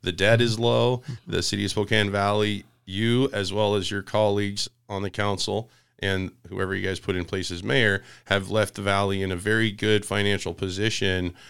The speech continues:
Speaker 1: for the future and the economic downturn that we're obviously gonna be facing with inflation and everything else.
Speaker 2: Mm-hmm.
Speaker 1: So, you know, kudos on, on being able to leave the office, you know, with good marks in
Speaker 2: Mm-hmm.
Speaker 1: the financial position of a city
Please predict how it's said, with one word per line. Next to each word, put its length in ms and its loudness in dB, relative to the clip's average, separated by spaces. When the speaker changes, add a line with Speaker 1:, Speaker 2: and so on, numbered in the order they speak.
Speaker 1:
for 200 0
the 80 2
future 500 2
and 160 2
the 20 -2
economic 460 0
downturn 480 2
that 100 -2
we're 280 -2
obviously 460 -2
gonna 160 -4
be 140 -4
facing 580 -2
with 160 -4
inflation 560 -6
and 80 -6
everything 240 -4
else. 180 -2
Speaker 2:
Mm-hmm. 340 -4
Speaker 1:
So, 480 4
you 80 0
know, 160 -2
kudos 360 4
on, 360 2
on 120 0
being 180 0
able 180 0
to 80 0
leave 500 -2
the 140 0
office, 720 4
you 140 -2
know, 80 0
with 220 -6
good 200 2
marks 680 2
in 340 2
Speaker 2:
Mm-hmm. 220 -4
Speaker 1:
the 100 -4
financial 500 0
position 680 -4
of 180 -2
a 80 -4
city 460 0